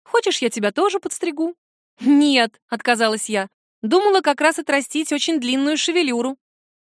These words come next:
«Афрокосы», — предложила она.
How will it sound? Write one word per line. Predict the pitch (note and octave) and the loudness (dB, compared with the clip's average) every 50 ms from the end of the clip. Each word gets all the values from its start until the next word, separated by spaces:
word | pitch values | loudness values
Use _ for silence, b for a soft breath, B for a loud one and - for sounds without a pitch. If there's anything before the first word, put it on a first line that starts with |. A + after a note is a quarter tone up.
| _ _ - | _ _ -6
«Афрокосы», — | G3 G#3 G3 - - A3 G#3+ - - A#3+ A#3 A3+ G3 - - - - - - _ _ _ _ _ | -4 -4 -4 -2 -4 -4 -4 -4 0 2 2 2 2 0 -6 -10 -12 -14 -18 _ _ _ _ _
предложила | - G#3 G#3+ F#3+ G#3+ G#3+ G#3+ G3 G#3 F3+ F3+ G3 | -8 -6 -2 0 0 0 0 -2 -2 -2 -2 0
она. | G#3+ G#3 F#3 E3 - | 0 -2 -2 -4 -6